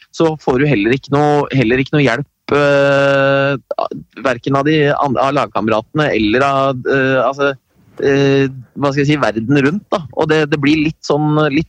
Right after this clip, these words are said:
sånn Murphys law, at, eh, alt som kan gå galt, går galt. Og, og det er utrolig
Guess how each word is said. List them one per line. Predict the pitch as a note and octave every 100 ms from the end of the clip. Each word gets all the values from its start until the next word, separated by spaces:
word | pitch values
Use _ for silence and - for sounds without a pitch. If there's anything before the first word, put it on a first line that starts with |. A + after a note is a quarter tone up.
| -
sånn | D#3+
Murphys | B2 A2 D3+ -
law, | B2 D#3 D#3
at, | D#3+
eh, | D#3 D3+ D#3 D3+ _ _ -
alt | B2+ C3
som | D#3+ D#3+
kan | C3+
gå | C3+ C3+ C#3+ C#3+ C3+
galt, | B2 - A#2+
går | B2+ B2
galt. | C3 F#3 -
Og, | - D3+ D3+ D3 D3+
og | C#3
det | C#3+
er | C#3+ C#3 A#2
utrolig | - - A#2+ G#2+ A2+ C3